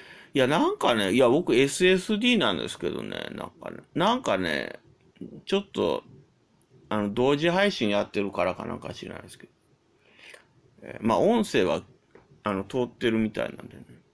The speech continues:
うん。いやいや、でも本当にね、YouTube、あの、ツ-、ツイキャス、ツイキャスの方には分からへんと思うんで、今YouTubeライブでね、百三十、百二十九人の方が、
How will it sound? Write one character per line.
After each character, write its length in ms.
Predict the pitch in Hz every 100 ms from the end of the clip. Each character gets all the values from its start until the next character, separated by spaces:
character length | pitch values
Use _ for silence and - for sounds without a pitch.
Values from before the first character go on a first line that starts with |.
| _ _ _ _ _ _
う 40 | 85
ん。 300 | - 67 - _ _ _ _ _ _ _ _ _ _ _ _ _ _ _ _ _ _ _ _ _ _ _ -
い 20 | 80
や 140 | 65
い 40 |
や、 120 | 58 -
で 200 | 117 127
も 180 | 82
本 280 | 104 135 147
当 200 | 147 131
に 120 | 117
ね、 120 | 113 95
YouTube、 1000 | 104 135 143 - 139 98 82 57 55 - - - _ _ _ _ _ _ _ _ _ _ -
あ 180 | 101
の、 160 | 101 101
ツ-、 180 | - -
ツ 160 | - 160
イ 80 | 180
キ 80 | 190
ャ 80 |
ス、 280 | 180 202 -
ツ 180 | - 185
イ 60 | 202
キ 100 | 208
ャ 80 | 202
ス 120 | 214
の 240 | 208 202 - -
方 360 | - 202 202 208
に 120 | 120
は 180 | 107 113
分 80 | 127
か 80 | 127
ら 80 |
へ 20 | 110
ん 40 |
と 60 | 104
思 80 |
う 20 | 92
ん 20 |
で、 60 |
今 200 | 98 127
YouTube 680 | 127 175 180 - 185 170 151
ラ 140 | 156 147
イ 60 |
ブ 100 | 104
で 80 | 87
ね、 80 | 90
百 720 | 139 151 - 160 156 156 -
三 400 | - 113 113 120
十、 320 | 123 127 123 120
百 360 | 127 131 175
二 180 | 156 165
十 220 | 139 - -
九 300 | 151 147 120
人 200 | 87 80
の 80 |
方 280 | - - -
が、 300 | - - -